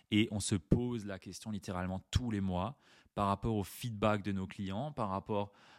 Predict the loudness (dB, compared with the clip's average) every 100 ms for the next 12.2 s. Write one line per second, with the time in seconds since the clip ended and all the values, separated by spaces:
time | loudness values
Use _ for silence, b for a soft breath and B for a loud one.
0 | B 0 0 0 0 2 2 4 6 4
1 | 4 0 0 -2 -2 0 0 -2 -4 -4
2 | -8 -6 -2 -2 -4 -4 -2 0 0 0
3 | 0 -2 0 0 0 -4 -10 -8 -8 -4
4 | -2 -2 -4 -6 -6 -4 -4 -2 0 0
5 | B B B B 0 2 -2 0 -2 _
6 | 0 0 -2 -2 0 0 -2 -4 -8 -2
7 | 0 0 -2 -4 -4 -2 -4 -2 0 -2
8 | -6 _ -10 -6 -6 -4 -4 0 0 2
9 | 2 0 -4 0 2 2 2 -4 -2 -2
10 | -2 -6 2 4 4 2 B B B -2
11 | 0 0 -4 b b 4 6 6 6 6
12 | 4 2